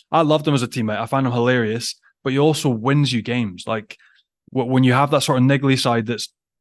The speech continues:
you know, niggling away at your own side, you have to remember, like, how many holes has he dug us up? How many games has he won single-handedly with a snipe down a blind side, with a drop kick from the halfway, or an outstanding kicking performance? So he's one of those guys that's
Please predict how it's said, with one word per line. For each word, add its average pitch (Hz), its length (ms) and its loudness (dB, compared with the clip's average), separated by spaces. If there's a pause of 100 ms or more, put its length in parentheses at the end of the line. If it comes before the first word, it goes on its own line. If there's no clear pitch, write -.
you 156 100 -6
know, 117 240 -2 (360)
niggling 131 400 0
away 120 200 2
at 117 60 -4
your 117 160 -4
own 127 180 0
side, 143 280 -4
you 117 80 -6
have 120 140 -8
to 120 80 -6
remember, 117 260 0
like, 104 200 -2 (260)
how 143 220 -2
many 135 260 2 (220)
holes 127 320 0
has 101 100 -2
he 110 80 -4
dug 104 240 -2
us 104 160 -4
up? 110 140 -4
How - 100 -4
many 143 140 0
games 110 340 -2
has 98 80 -2
he 104 80 0
won 101 220 -4
single-handedly 117 640 0
with 104 260 -4 (540)
a - 40 -14
snipe 147 300 0
down 147 140 2
a 139 60 2
blind 123 280 -2
side, 113 260 -4
with 104 180 -8
a 113 80 -8
drop 139 320 -2
kick 143 160 -6
from 131 140 0
the 117 80 0
halfway, 110 540 -2
or 95 280 -6 (140)
an 120 80 0
outstanding 117 400 0
kicking 110 280 -2
performance? 95 380 -8
So 113 220 0
he's 143 200 2
one 180 140 4
of 170 40 4
those 156 160 4
guys 127 280 2
that's 120 300 -8